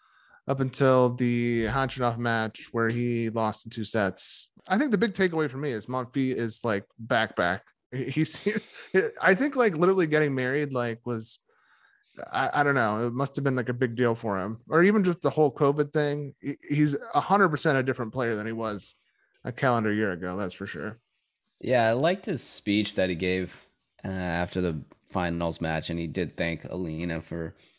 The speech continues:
Speaker 2: being by his side, and he's talking about how last year was just down and out, and he's thinking about just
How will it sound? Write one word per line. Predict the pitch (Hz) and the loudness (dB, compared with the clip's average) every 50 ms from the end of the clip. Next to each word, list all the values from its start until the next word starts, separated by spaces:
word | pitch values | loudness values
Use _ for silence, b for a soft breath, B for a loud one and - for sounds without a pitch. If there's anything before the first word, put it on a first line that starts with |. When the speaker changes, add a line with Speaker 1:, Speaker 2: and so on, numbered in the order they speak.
| b b _ | b b _
Speaker 2:
being | - 85 85 87 | -4 -4 -2 -2
by | 80 87 85 82 | 0 0 0 0
his | 80 - | -2 -2
side, | - 92 85 82 82 82 | -2 0 0 0 0 0
and | 82 85 | -2 -2
he's | 87 87 85 - - | -4 -4 -6 -8 -10
talking | - - 80 73 - - | -12 -10 -10 -10 -8 -6
about | 87 82 80 73 69 | -6 -4 -4 -4 -4
how | 76 85 82 78 | -6 -6 -6 -6
last | 82 85 87 87 85 82 - - | -6 -4 -4 -4 -4 -6 -8 -8
year | 90 87 90 87 | -6 -6 -4 -6
was | 85 85 82 85 90 - | -6 -8 -8 -10 -14 -14
just | _ - 87 82 78 - | _ -6 -6 -6 -6 -4
down | - 82 78 78 82 90 | -4 -2 -2 0 -2 -2
and | 80 76 78 | -2 -2 -2
out, | 80 80 85 82 85 82 | 0 0 0 0 0 0
and | 80 80 82 - B B B B B B B B B B B | -2 -4 -6 -10 B B B B B B B B B B B
he's | - - - | -18 -14 -8
thinking | - 98 92 78 92 85 | -4 -4 -4 -2 -4 -4
about | 82 80 90 87 87 82 | -2 -2 0 0 0 -2
just | - - 85 - - | -4 -6 -8 -8 -10